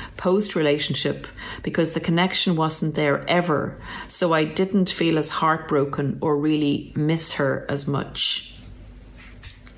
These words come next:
In bed, she always had to be in control, another sign, and never wanted to try anything new or made any effort to be romantic or seductive. It's a transaction with narcissists. Now,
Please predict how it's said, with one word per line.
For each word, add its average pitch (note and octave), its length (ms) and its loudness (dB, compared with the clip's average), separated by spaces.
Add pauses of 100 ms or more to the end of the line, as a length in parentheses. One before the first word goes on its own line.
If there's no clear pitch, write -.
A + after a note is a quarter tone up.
(600)
In A3+ 240 4
bed, F3 320 4
she - 300 2
always F3+ 420 2
had D#3+ 200 -2
to - 80 -2
be - 280 2
in D3+ 160 0
control, C#3+ 800 -2 (180)
another D3 260 0
sign, C#3+ 640 2 (300)
and E3+ 180 2
never G3 240 4
wanted D#3+ 500 0
to - 120 0
try D3+ 300 2
anything E3 420 2
new C#3+ 320 2
or D3 120 0
made C#3+ 220 4
any E3 260 4
effort D3+ 400 -2
to - 100 -4
be C#3+ 320 2
romantic C#3+ 600 0
or C#3+ 80 0
seductive. - 880 -4 (360)
It's D3+ 200 0
a D#3+ 40 0
transaction D3+ 1040 0
with C#3+ 420 -2
narcissists. D3 880 0
Now, E3+ 260 4